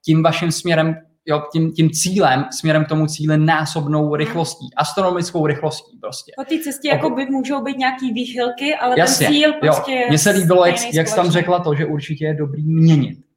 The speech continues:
Speaker 1: ty, ty,
Speaker 2: Hmm.
Speaker 1: ty cíle
Speaker 2: Hmm.
Speaker 1: a nebo je upravovat, trošku modelovat,
Speaker 2: Hmm.
Speaker 1: protože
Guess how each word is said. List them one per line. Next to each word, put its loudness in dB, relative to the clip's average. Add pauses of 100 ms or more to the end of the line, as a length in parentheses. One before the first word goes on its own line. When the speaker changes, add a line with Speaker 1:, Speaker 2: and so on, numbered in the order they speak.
(180)
Speaker 1:
ty, -4
ty, 0
Speaker 2:
Hmm. -2 (240)
Speaker 1:
ty 2
cíle -2
Speaker 2:
Hmm. 0
Speaker 1:
a 2
nebo 4
je 2
upravovat, 2
trošku -8
modelovat, 2
Speaker 2:
Hmm. -2
Speaker 1:
protože -2